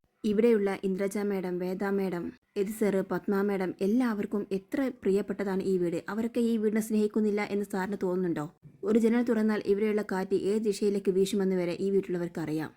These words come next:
അങ്ങനെയുള്ള സ്വന്തം വീട് ഏതൊരു കാര്യത്തിൻ്റെ പേരിലായാലും വിൽക്കുന്നു എന്നറിയുമ്പോൾ അവർക്കൊക്കെ ഒത്തിരി വേദനിക്കും സർ." അതുകൊണ്ട് അതൊന്നും കാണാതെ സാർ ഇങ്ങനെയൊരു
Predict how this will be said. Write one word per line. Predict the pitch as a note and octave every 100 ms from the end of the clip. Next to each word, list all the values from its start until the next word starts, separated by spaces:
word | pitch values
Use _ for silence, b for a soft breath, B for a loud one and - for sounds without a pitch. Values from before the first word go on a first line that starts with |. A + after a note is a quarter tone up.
| -
അങ്ങനെയുള്ള | A#3 C4+ D#4 C#4+ C4
സ്വന്തം | B3+ G#3+ B3 A#3
വീട് | G3+ F#3+ - _ -
ഏതൊരു | A3 B3+ C4
കാര്യത്തിൻ്റെ | A#3+ A3 A#3 A3
പേരിലായാലും | A3+ G#3 G3+ F#3 F#3+ F#3+ F3 F3+
വിൽക്കുന്നു | F#3+ - A3 A3
എന്നറിയുമ്പോൾ | G3 F3+ F#3 F3+ E3
അവർക്കൊക്കെ | F#3 F#3+ - G#3+ G3+ -
ഒത്തിരി | G3 - G#3
വേദനിക്കും | F#3+ F3+ F#3 F3
സർ." | E3+ D#3+ - _ _ _ -
അതുകൊണ്ട് | A3+ B3+ B3+ A#3 A#3 -
അതൊന്നും | A3+ B3 C4 B3+
കാണാതെ | A#3 A3 A3 A3 G#3+
സാർ | A#3+ G#3+ G#3 A3
ഇങ്ങനെയൊരു | A3+ G#3+ A#3 A3 G3+